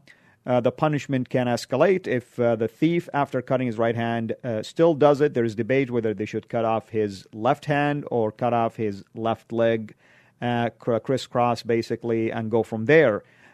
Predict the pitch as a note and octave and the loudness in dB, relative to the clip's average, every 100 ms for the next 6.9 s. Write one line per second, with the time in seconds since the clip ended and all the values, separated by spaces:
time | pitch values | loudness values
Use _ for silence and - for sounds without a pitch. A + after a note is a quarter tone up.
0 | _ A#2+ A2+ A2 A2 - B2 A#2 A#2 A#2 | _ -6 -2 -2 -2 -4 -6 -2 -2 -2
1 | - G#2+ - A#2+ A2+ A2 - A#2 A2+ A2 | -4 -8 -2 -2 -2 -4 -4 0 0 -2
2 | - A2+ A2 G#2+ B2 B2+ - C#3+ B2+ B2+ | -6 -2 -2 -2 -4 -4 -2 -2 -2 -4
3 | B2 A2+ A2 - B2 - A2+ - A2+ A2 | -4 -4 -4 -4 -4 -2 -4 -2 -2 -2
4 | G#2 G#2 - A2 G#2+ G#2+ C#3 D#3 - - | -4 -8 -6 -6 -4 -2 0 0 -4 -20
5 | _ A#2 G2 A2 A2 A2 G2 F#2 _ _ | _ -8 -8 -8 -4 -4 -6 -10 _ _
6 | _ _ _ - _ - C#3+ C#3+ | _ _ _ -20 _ 0 4 6